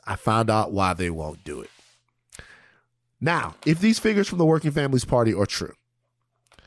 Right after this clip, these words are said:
why wouldn't they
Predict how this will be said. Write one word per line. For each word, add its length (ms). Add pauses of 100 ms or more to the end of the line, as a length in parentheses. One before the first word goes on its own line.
(600)
why 840
wouldn't 600
they 300